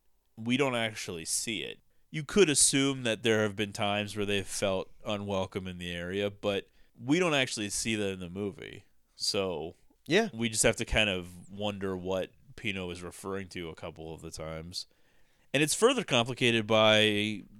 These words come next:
Speaker 1: Sal's other son, Vito, played by Richard Edson, who
Speaker 2: Who's, like, friends with Mookie.
Speaker 1: f-, very friendly with Mookie and does not seem really like Pino at all.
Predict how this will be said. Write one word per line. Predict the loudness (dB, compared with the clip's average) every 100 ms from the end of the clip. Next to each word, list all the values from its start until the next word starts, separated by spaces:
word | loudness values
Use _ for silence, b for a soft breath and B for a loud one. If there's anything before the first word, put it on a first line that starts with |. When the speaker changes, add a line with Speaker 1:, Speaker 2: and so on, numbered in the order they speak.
| -18 -18 -2
Speaker 1:
Sal's | 2 4 4 4
other | 2 2
son, | 2 2 0
Vito, | 2 4 4 2
played | 2 2
by | 4
Richard | 2 0 -2 -2
Edson, | 0 0 -4
who | -2 -2 2
Speaker 2:
Who's, | 2 2 -2 4
like, | 4 4
friends | 0 2 2
with | -4 -2
Mookie. | 0 0 0 -2
Speaker 1:
f-, | -4 -8 -2
very | 4 6 6
friendly | 4 2 2 2
with | 0 0
Mookie | -2 -4 0 2 2 2
and | 0 0 2 0 -4 -6
does | -2 -2 0
not | 0 0 0
seem | -2 -4 -6 -4
really | -4 -2
like | -2 -4
Pino | -6 -6 -4 -4
at |
all. | -2 0 0 -2 -4 -6